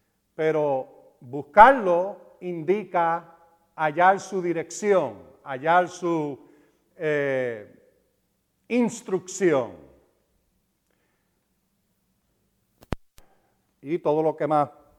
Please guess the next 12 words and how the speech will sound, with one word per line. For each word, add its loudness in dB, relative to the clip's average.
vimos, -8
obedecerlo, 4
seguirle, 4
volver 6
una 8
y 6
otra 8
vez 4
a 12
él, 4
serle 0
fiel, 0